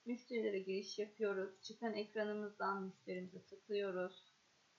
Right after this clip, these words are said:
Tahsilat ve ödemeler kısmına geliyoruz. Bir önceki eğitimimizde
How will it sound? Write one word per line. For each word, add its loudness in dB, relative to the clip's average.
Tahsilat 6
ve 0
ödemeler 2
kısmına -2
geliyoruz. 0
Bir 4
önceki 2
eğitimimizde 0